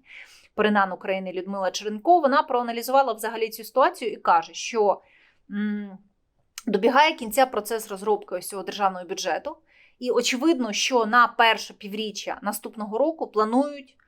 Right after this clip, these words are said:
а, ретранслювати взагалі ту ситуацію, яка є зараз. Але вже з липня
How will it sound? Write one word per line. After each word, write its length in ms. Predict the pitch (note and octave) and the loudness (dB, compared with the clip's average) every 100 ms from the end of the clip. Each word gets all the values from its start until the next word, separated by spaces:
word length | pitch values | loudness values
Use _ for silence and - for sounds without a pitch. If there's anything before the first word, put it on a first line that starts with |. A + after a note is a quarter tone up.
| _ _ _ | _ _ _
а, 300 | G#3+ G#3 G3 | 4 4 6
ретранслювати 840 | B3+ C4+ B3+ B3 - G#3+ A#3+ B3+ | 4 4 0 -2 -4 2 2 2
взагалі 400 | G3+ A3 A#3 A3+ | -4 -6 -6 -8
ту 240 | G#3+ - A#3 | -12 -12 -12
ситуацію, 500 | G#3+ A3 B3 B3+ F#3+ | -6 0 0 0 -4
яка 140 | G#3 | -4
є 160 | G#3+ G3 | -6 -4
зараз. 480 | F#3 D#3+ - - _ _ - - | 0 0 -2 -20 _ _ -20 -6
Але 220 | - A3+ A#3+ | 4 6 6
вже 180 | A3 | 2
з 60 | G#3 | -6
липня 460 | A#3+ D#4+ E4 E4+ | -2 -2 -2 -6